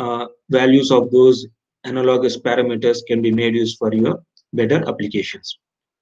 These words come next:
So I O T sensors are typical small and consume little power, whereas your actuators translating ele-, electrical signals from I O T system into physical actions.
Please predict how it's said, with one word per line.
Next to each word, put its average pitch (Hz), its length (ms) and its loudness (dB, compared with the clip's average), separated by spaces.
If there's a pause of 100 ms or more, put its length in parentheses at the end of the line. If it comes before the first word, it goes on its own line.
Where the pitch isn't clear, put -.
(280)
So 135 60 0
I 147 60 4
O 165 100 6
T 175 100 6
sensors 160 560 4
are 143 80 0
typical 143 340 0
small 151 320 -6
and 170 140 -4
consume 127 360 -4
little 113 280 -8
power, 92 220 -10
whereas 147 320 2
your 139 140 4
actuators 151 760 0
translating 147 560 0
ele-, 135 220 0
electrical 156 420 0
signals 135 380 -8
from 131 180 -6
I 120 80 -4
O 123 100 -2
T 123 80 -6
system 113 380 -12
into 120 220 -8
physical 151 440 2
actions. - 540 -8